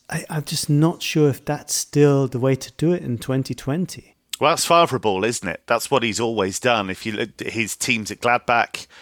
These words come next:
Speaker 2: uh, when they were at their best, they were counterpunchers.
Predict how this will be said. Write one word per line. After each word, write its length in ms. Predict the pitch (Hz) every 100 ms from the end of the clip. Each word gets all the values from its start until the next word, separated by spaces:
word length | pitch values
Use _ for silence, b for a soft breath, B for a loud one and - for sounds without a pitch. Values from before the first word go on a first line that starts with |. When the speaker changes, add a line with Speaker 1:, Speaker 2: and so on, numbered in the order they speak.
| B B
Speaker 2:
uh, 80 | 104
when 200 | 98 104
they 140 | 110
were 160 | 110 110
at 120 | 104
their 100 | 107
best, 380 | 95 107 104 -
they 100 | 110
were 120 | 101
counterpunchers. 1120 | - 110 104 - - 104 98 107 101 101 -